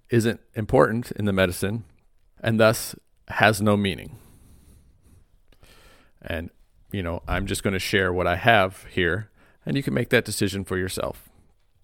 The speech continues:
The other aspect of this is I'm looking at it with fresh eyes without guidance, which allows me to see things maybe in a different way that someone who is under the guidance of a teacher who doesn't allow them to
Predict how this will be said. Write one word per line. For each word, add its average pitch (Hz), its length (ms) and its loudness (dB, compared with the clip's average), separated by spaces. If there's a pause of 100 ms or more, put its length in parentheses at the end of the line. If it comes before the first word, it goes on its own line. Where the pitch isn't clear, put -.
(420)
The 113 140 8
other 147 200 10
aspect 101 460 4
of 95 100 2
this 107 300 0 (280)
is 117 160 2
I'm 127 280 4
looking 110 300 2
at 98 160 2
it - 260 -2 (220)
with 110 180 -4
fresh - 260 2
eyes 101 480 0
without - 380 -2
guidance, - 580 -2 (840)
which - 140 -2
allows 123 400 6
me 107 300 0 (320)
to 123 100 -2
see 139 300 0
things 110 360 -2
maybe 104 460 2
in 101 100 -4
a 98 60 -2
different 95 380 -2
way 107 340 2 (320)
that - 160 -2
someone 113 360 2
who 123 300 2 (140)
is 139 180 6
under 110 200 2
the 98 100 0
guidance 101 340 0
of 95 80 -2
a 95 60 -6
teacher 101 300 -2
who 98 100 0
doesn't 95 240 0
allow 95 340 4
them 101 220 0
to 95 260 -6